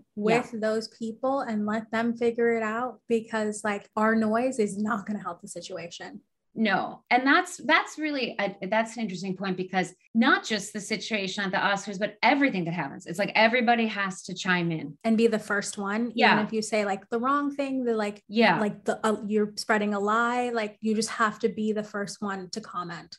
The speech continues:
Speaker 1: A propaganda. It's like, meanwhile, if someone was talking about coal mining, like, no one would chime in. Do you know what I mean? Like, nobody knows. It, it's like <laughs> people, it's like someone when I, when I used to,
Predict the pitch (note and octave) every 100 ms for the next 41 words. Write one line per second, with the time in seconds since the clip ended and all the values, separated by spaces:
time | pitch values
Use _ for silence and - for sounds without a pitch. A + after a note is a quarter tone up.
0 | _ - G#3+ A3 G#3 G#3 F3+ F3 F#3 F#3
1 | F3+ F3 E3+ F#3 G#3 G3+ A#3 B3+ B3 G#3
2 | F#3+ A#3 A#3 B3 B3 B3+ A3 D#3 - G3
3 | G3 G3 G3+ G#3 F#3 E3+ F3+ F3 E3+ E3
4 | F3+ D#3 - - - - C#4 F4 F4+ D#4+
5 | D#4 D#4 A#3+ C4 D4 D#4+ D#4 C#4+ C4+ B3+
6 | C4 C4+ D#4 F4 G4 - A#4 - F4 F4
7 | D#4+ C#4 - B3 B3+ C#4+ C#4+ C#4+ A3+ -
8 | A#3 A#3 A3 G#3+ G3 F3 E3 G#3+ A3+ A3
9 | G#3+ A3+ - -